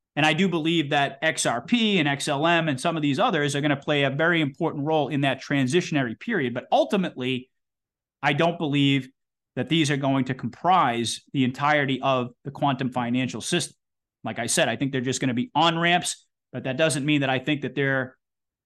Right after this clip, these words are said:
worthless, that they're just gonna go away like so many of the other cryptocurrencies, certainly Bitcoin and Ethereum and Litecoin and all the other ones out there. I think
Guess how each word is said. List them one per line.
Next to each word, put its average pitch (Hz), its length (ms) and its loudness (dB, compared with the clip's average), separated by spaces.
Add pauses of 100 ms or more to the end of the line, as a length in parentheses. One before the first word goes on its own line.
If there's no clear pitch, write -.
(120)
worthless, 175 680 0 (320)
that 123 100 -6
they're 139 100 0
just 143 200 -2
gonna 147 160 2
go 147 220 2
away 156 380 4
like 131 300 0
so 156 200 2
many 139 260 2
of 127 60 2
the 151 100 4
other 214 180 4
cryptocurrencies, 139 920 0 (160)
certainly 147 360 -2
Bitcoin 143 760 0 (420)
and 123 520 -2 (280)
Ethereum 156 760 2
and 117 200 0 (960)
Litecoin 160 720 4
and 139 80 4
all 170 200 6
the 156 140 4
other 165 200 6
ones 143 240 4
out 131 200 2
there. 131 120 0
I 139 100 4
think 185 240 0